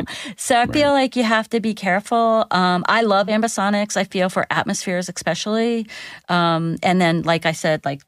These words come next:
Speaker 2: audiences and plant mics and stuff like that. For direct recordings of sound, meaning voice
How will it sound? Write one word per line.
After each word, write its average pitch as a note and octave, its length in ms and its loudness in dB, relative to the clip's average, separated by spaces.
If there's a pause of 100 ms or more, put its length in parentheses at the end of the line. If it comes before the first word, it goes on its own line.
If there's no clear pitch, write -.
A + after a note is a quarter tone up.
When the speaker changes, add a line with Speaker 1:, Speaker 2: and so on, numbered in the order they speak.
Speaker 2:
audiences E3 1040 -2
and D3 300 -2
plant F3 340 -2
mics E3 580 -2
and D3 80 -12
stuff - 220 -6
like D#3+ 180 -4
that. E3+ 400 0 (320)
For G3 100 2
direct F3+ 380 0
recordings F3+ 600 -2
of E3+ 100 -8
sound, E3 640 0 (120)
meaning D#3+ 340 2
voice D3+ 680 -4